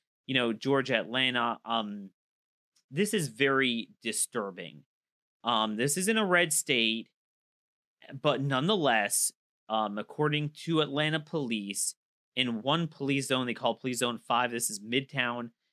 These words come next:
they had an eleven percent increase in robberies, thirty-six percent increase in thefts this year, or, or twenty nineteen over twenty eighteen. Um, and if you look at a recent report from the Atlanta Repeat Offender Commission,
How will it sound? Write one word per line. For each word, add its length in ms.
they 80
had 80
an 60
eleven 360
percent 360
increase 340
in 100
robberies, 400
thirty-six 600
percent 460
increase 400
in 200
thefts 440
this 260
year, 200
or, 240
or 300
twenty 160
nineteen 320
over 120
twenty 280
eighteen. 560
Um, 560
and 120
if 120
you 120
look 200
at 200
a 80
recent 300
report 380
from 100
the 100
Atlanta 280
Repeat 440
Offender 440
Commission, 640